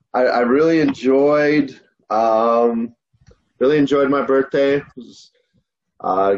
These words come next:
got to, got to talk s-, to some people I haven't talked to for a while,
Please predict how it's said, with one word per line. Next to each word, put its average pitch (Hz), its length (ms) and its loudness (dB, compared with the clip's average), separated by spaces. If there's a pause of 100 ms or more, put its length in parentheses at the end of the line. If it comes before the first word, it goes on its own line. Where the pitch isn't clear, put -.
(120)
got 117 320 -2
to, 117 320 2
got 123 220 -2
to - 80 -16
talk 127 240 -2
s-, - 320 -14
to 131 120 -4
some 120 160 -4
people 131 300 0
I 127 80 2
haven't 123 220 -2
talked 127 320 -2
to 135 100 2
for 131 200 0
a 127 100 4
while, 135 520 0